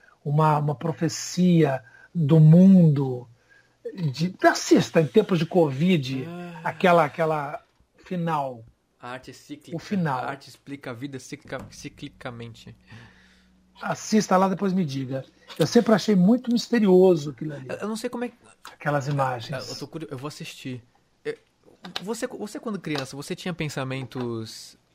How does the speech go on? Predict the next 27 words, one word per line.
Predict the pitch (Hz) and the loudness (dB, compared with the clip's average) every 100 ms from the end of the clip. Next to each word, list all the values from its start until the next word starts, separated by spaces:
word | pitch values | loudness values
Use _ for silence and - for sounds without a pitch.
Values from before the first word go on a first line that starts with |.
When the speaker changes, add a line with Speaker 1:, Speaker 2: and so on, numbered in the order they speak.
| _ - | _ -10
Speaker 2:
é, | 123 120 120 117 113 113 113 113 - - - | -6 -6 -6 -8 -10 -12 -14 -18 -20 -20 -16
sobre | - 151 135 | -10 -6 -6
a | |
vida? | 123 180 120 110 110 | -6 -8 -8 -10 -10
Por | 165 | -12
que | 190 | -10
que | 170 | -10
eu | |
tô | 156 | -10
aqui? | 123 - 156 160 | -10 -10 -12 -12
Você | 175 | -12
pensava | 196 190 151 | -10 -10 -10
essas | 123 - | -12 -12
coisas? | 160 135 110 107 - _ _ _ _ _ _ _ _ _ _ _ _ _ _ - _ _ _ _ _ _ _ _ _ _ _ - - _ _ _ _ _ _ _ _ - | -8 -8 -8 -16 -20 _ _ _ _ _ _ _ _ _ _ _ _ _ _ -20 _ _ _ _ _ _ _ _ _ _ _ -20 -20 _ _ _ _ _ _ _ _ 0
Speaker 1:
Eu | 220 240 | 2 4
pensava | 240 226 170 - - 214 233 226 254 | 6 4 4 -2 2 6 6 4 0
sim. | - - 190 180 180 185 | -2 -6 -2 -2 -2 -4
Por | - | -6
que | 220 | -8
que | - | -6
eu | |
tô | - 233 | 0 0
aqui? | - - 262 | 0 2 4
Não, | 208 196 | 4 4
mas | 196 196 | 2 0
eu | |
pensava, | 208 208 - 214 214 202 202 196 | 0 -2 0 4 4 4 4 4